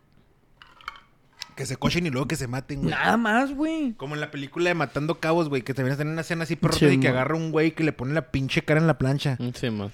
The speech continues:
Speaker 3: Sí, el millonario.
Speaker 1: Órale, culero, y la, o sea, cosas así
Speaker 3: O
Speaker 1: que,
Speaker 3: la de que
Speaker 1: que
Speaker 3: es
Speaker 1: se
Speaker 3: doce
Speaker 1: pueden
Speaker 3: horas
Speaker 1: pasar
Speaker 3: para
Speaker 1: de verga.
Speaker 3: sobrevivir, ¿eso? ¿Algo así?
Speaker 2: Ah, las de
Speaker 3: O sea, no en sí, no en
Speaker 2: las
Speaker 3: sí
Speaker 2: de
Speaker 3: la
Speaker 2: la,
Speaker 3: película,
Speaker 2: las de la
Speaker 3: sino que
Speaker 2: purga,
Speaker 3: los ricos,
Speaker 2: The
Speaker 3: ah, la
Speaker 2: Purge.
Speaker 3: purga, que los ricos agarran a güeyes pa' que se maten, güey.
Speaker 2: Sí,
Speaker 1: En la
Speaker 2: mon,
Speaker 1: ayuda.
Speaker 2: para
Speaker 3: Dentro de la
Speaker 2: divertirse.
Speaker 3: purga, güey, ajá, para divertirse.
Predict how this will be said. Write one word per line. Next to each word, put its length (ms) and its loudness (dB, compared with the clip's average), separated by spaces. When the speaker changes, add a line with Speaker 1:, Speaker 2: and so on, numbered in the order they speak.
Speaker 3:
Sí, 680 0
el 240 6
millonario. 440 2
Speaker 1:
Órale, 120 -4
culero, 360 -4
y 40 -6
la, 180 -8
o 100 -12
sea, 160 -10
cosas 240 -10
así 200 -4
Speaker 3:
O 80 8
Speaker 1:
que, 60 10
Speaker 3:
la 140 10
de 340 10
que 100 2
Speaker 1:
que 60 0
Speaker 3:
es 40 -2
Speaker 1:
se 60 2
Speaker 3:
doce 140 6
Speaker 1:
pueden 100 12
Speaker 3:
horas 160 12
Speaker 1:
pasar 80 10
Speaker 3:
para 80 12
Speaker 1:
de 60 8
verga. 120 10
Speaker 3:
sobrevivir, 240 12
¿eso? 240 8
¿Algo 140 4
así? 260 0
Speaker 2:
Ah, 340 10
las 240 8
de 240 10
Speaker 3:
O 60 12
sea, 160 12
no 80 12
en 100 12
sí, 180 10
no 140 10
en 40 12
Speaker 2:
las 80 10
Speaker 3:
sí 80 8
Speaker 2:
de 40 12
Speaker 3:
la 100 12
Speaker 2:
la, 80 -4
Speaker 3:
película, 420 8
Speaker 2:
las 100 10
de 0 -
la 80 8
Speaker 3:
sino 100 8
que 40 12
Speaker 2:
purga, 180 10
Speaker 3:
los 120 12
ricos, 340 10
Speaker 2:
The 60 10
Speaker 3:
ah, 120 10
la 80 12
Speaker 2:
Purge. 140 8
Speaker 3:
purga, 240 8
que 100 0
los 140 6
ricos 320 6
agarran 400 2
a 80 0
güeyes 340 2
pa' 120 -4
que 100 -10
se 120 -16
maten, 340 -10
güey. 100 -14
Speaker 2:
Sí, 140 6
Speaker 1:
En 80 10
la 80 10
Speaker 2:
mon, 80 12
Speaker 1:
ayuda. 260 8
Speaker 2:
para 180 12
Speaker 3:
Dentro 180 8
de 20 8
la 100 8
Speaker 2:
divertirse. 40 6
Speaker 3:
purga, 220 8
güey, 160 2
ajá, 220 0
para 120 0
divertirse. 480 -2